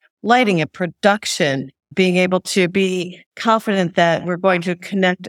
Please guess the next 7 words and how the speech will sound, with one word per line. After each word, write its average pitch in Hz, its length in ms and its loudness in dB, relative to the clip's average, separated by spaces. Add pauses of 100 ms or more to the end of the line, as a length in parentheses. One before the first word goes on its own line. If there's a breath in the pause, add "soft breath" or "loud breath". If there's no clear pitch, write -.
a 180 120 -8
company 202 600 0
with 170 240 -2
a, 165 200 2 (160)
a 165 100 -2
consultant 175 840 0
that 165 240 2